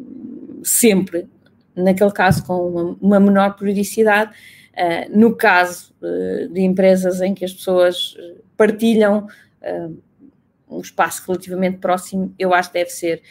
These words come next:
com maior periodicidade. Então, em tom de conclusão, o teletrabalho é bom ou é mau?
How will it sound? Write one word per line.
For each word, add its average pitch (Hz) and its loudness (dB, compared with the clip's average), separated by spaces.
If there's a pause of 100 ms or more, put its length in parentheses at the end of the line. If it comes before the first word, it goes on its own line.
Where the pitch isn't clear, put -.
(240)
com 165 -2
maior 170 2
periodicidade. 160 -8
Então, 302 2 (920)
em 302 4
tom 339 6
de 269 4
conclusão, 262 2 (760)
o 262 0
teletrabalho 254 4
é 226 4
bom 277 2
ou 240 2
é 226 2
mau? 160 -6